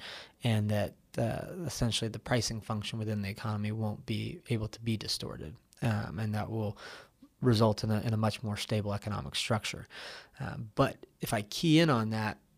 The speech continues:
for a moment with the, with the credit system and, and the dynamic that exists there that dictates that trillions of dollars of, of new reserves need to be pumped into the system in order to maintain that system,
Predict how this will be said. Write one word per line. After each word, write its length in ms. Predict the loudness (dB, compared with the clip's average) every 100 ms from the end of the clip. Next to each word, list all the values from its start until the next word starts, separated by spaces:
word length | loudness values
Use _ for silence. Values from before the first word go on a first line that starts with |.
| _ _ _
for 200 | -2 2
a 60 | 4
moment 360 | 4 4 2
with 200 | 0 -2
the, 320 | 0 0 0 -4 -12 -20 _ -20 -20 -20 -6
with 180 | -2 -2
the 80 | -4
credit 360 | 2 4 6
system 420 | 2 -2 -2 -2 -2
and, 280 | -2 -2 -4
and 140 | -4
the 60 | -4
dynamic 560 | -4 -2 2 2 2 0
that 140 | -4
exists 340 | -4 0 0
there 160 | 2 0
that 300 | -2 -6 -2
dictates 500 | 0 0 -2 -2 -4
that 140 | -6
trillions 400 | -4 0 0 0
of 100 | -4
dollars 520 | -2 0 0 0 -2 -6 -10 -20 -20 _ -4
of, 220 | -4 -6 _ _ -20 _ _ _ 0
of 180 | 0
new 220 | 4 8 8
reserves 500 | 8 6 6 6 4
need 120 | 0
to 60 |
be 100 | 0
pumped 300 | -2 0 0
into 200 | 0 0
the 80 | 0
system 520 | -2 0 -2 -2 -2 -2
in 60 |
order 200 | 0 0
to 140 | 0 -2
maintain 540 | -2 -2 -4 -4 -2
that 180 | 0 0
system, 400 | -2 -2 -4 -6